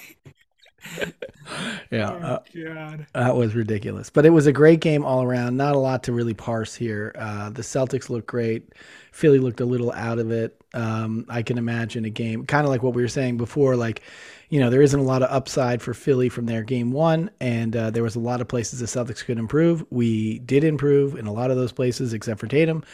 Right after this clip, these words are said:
Speaker 2: um, who will obviously play better in other games. But we didn't. We, but frankly, he only played nineteen minutes. He got a lot of rest tonight. Jaylen Brown only played thirty minutes. He got a lot of rest tonight. Um, wow, Al only played twenty-three minutes. I'm surprised by that.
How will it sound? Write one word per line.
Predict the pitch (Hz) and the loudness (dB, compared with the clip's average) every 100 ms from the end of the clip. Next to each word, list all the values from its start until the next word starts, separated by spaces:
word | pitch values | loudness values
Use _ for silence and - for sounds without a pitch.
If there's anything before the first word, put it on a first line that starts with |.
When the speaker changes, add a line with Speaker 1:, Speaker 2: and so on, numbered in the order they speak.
| - - - - - | -20 -20 -20 -18 -6
Speaker 2:
um, | 120 104 98 107 - | -4 -2 -4 -8 -8
who | 104 110 | -4 -4
will | 104 104 | -4 -6
obviously | 107 104 - 104 | -6 -8 -8 -8
play | - 107 | -8 -8
better | 104 104 104 | -6 -8 -8
in | 110 107 | -8 -10
other | 107 | -10
games. | 104 107 101 101 | -8 -6 -6 -8
But | - 101 | -8 -8
we | 107 | -6
didn't. | 113 113 117 | -6 -6 -4
We, | 123 | -2
but | 123 117 - | -2 -6 -6
frankly, | - - 135 143 247 | -20 -6 -2 0 2
he | 170 | 2
only | 180 165 | 2 2
played | 170 | 2
nineteen | 151 147 - 147 | 2 -2 -2 -2
minutes. | 131 165 - | -2 -2 -4
He | 127 | -2
got | 139 | -2
a | |
lot | 107 117 131 | -2 -4 -2
of | 117 | -2
rest | 151 - | -2 -4
tonight. | 117 101 107 - - - - - | -8 -6 -8 -10 -18 -20 -20 4
Jaylen | 147 151 131 | 8 8 6
Brown | 135 165 | 2 2
only | 139 139 | 0 0
played | 135 139 - | 0 0 2
thirty | 147 160 | 2 2
minutes. | 127 143 - | -2 -4 -4
He | 139 | -2
got | 151 | 0
a | 113 | -2
lot | 104 | -6
of | 104 | -6
rest | 101 - | -10 -10
tonight. | 120 104 120 - _ - - - _ - | -10 -8 -8 -12 _ -20 -20 -20 _ -6
Um, | 113 113 110 107 104 113 - _ - - | -2 0 -2 -4 -6 -10 -14 _ -14 -4
wow, | 156 165 | 0 0
Al | 135 175 214 | 2 4 4
only | 190 | 4
played | 147 139 | 2 -2
twenty-three | 143 127 139 | -2 -4 -4
minutes. | 139 - | -6 -6
I'm | 120 | -10
surprised | 127 - 131 | -8 -8 -8
by | 117 110 | -8 -12
that. | 120 | -14